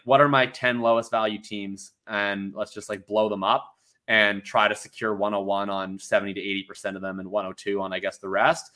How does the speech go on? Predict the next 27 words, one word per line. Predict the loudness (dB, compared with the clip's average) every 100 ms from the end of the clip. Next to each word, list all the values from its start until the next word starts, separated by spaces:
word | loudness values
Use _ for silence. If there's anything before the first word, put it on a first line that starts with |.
| _ -8
And | -4
then | -2
we'll | -4
see | -4 2
how | 2
it | 2
goes | -2 -4
for | -8
the | -2
rest | -2 -2
of | -10
the |
season." | -12 -8 -4 -4 -6 -12 -18 -16
So | 4 8 8 6 -12 _ _ 6
I | 8
did | 10 8
more, | 8 12 12
like, | 12 6 4
preemptive | -2 4 6 4 2 -2 -2
tanking | 0 0 0 -2 -2
this | -4 -4
year | 0 4 4 2 -6 _ _ 2
than | 4 6
I | 6 4 2 0
ever | 0 4
have. | 6 6 4 -2 _ _ _ _
Um, | 4 4 4 2